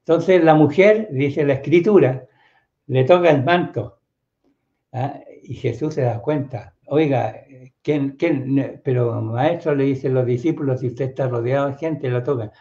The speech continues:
"No, alguien me, me tocó". Y la mujer, como ladrón hermético, porque en, en vez de pedirle a Jesús que la mejore, le, le tocó el manto y se sintió tan bien. Entonces Jesús la mira y le dice, "Gracias, Jesús, perdón", me dice, "por haber, pero,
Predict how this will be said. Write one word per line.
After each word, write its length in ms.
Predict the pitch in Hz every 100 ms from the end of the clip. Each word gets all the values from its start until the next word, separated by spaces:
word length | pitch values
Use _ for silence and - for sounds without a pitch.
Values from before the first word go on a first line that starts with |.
| _
"No, 200 | 147 165
alguien 420 | 151 170 170 180 170
me, 320 | 175 175 - _ _ _ -
me 100 | 139
tocó". 420 | 160 147 120 -
Y 140 | 143
la 160 | 143 143
mujer, 600 | 143 131 160 170 170 - _ _ -
como 240 | 127 127
ladrón 400 | 127 131 143 160
hermético, 480 | 165 180 190 170 156
porque 540 | 143 143 143 135 127
en, 220 | 127 123
en 140 | 123 120
vez 140 | 151
de 100 | 160
pedirle 360 | 156 147 160 160
a 40 |
Jesús 280 | 165 143 160
que 100 | 160
la 120 | 147
mejore, 520 | 147 135 165 160 156 135
le, 360 | 120 113 110 113
le 120 | 113
tocó 300 | 120 110 156
el 100 | 160
manto 320 | 156 151 147
y 60 | 127
se 120 | 120
sintió 440 | - 117 113 165
tan 280 | - 214 214
bien. 300 | 156 143 - _ _ _ _ _ _
Entonces 580 | _ 147 135 156 156 127
Jesús 320 | 139 131 165
la 140 | 165 160
mira 360 | 175 202 208
y 60 | 196
le 120 | 180
dice, 260 | 165 135 151
"Gracias, 380 | 139 202 202 175
Jesús, 380 | 170 - 196 190
perdón", 540 | 151 135 151 196 185 160
me 120 | 165
dice, 360 | 165 160 147 - _
"por 160 | - 143
haber, 400 | 143 160 165 -
pero, 300 | 151 143 139